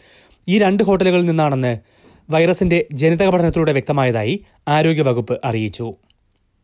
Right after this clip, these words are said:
കൊറോണ വൈറസ് നിയന്ത്രണങ്ങൾ ഇളവ് ചെയ്യുന്നത് വൈകിപ്പിക്കാൻ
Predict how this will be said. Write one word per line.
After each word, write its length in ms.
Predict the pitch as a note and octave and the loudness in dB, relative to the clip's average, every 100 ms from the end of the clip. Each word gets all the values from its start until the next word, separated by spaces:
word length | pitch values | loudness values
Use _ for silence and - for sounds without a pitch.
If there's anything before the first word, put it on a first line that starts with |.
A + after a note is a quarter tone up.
| _ _ _ _ _ _ _ _ _ _ _ _ _ _ _ _ _ _ _ _ | _ _ _ _ _ _ _ _ _ _ _ _ _ _ _ _ _ _ _ _
കൊറോണ 340 | G3 G3 A#3 | 2 4 4
വൈറസ് 300 | A#3 A#3 A3 | 2 2 0
നിയന്ത്രണങ്ങൾ 500 | G#3 G3 G3 F#3+ F#3 F3+ | 0 0 0 0 0 0
ഇളവ് 280 | D3 F3 F#3 | 0 0 0
ചെയ്യുന്നത് 340 | F#3+ E3+ D#3+ | 0 0 0
വൈകിപ്പിക്കാൻ 720 | D#3 D#3 E3+ D3 E3 D3 - | 0 0 -2 -2 -2 -2 -6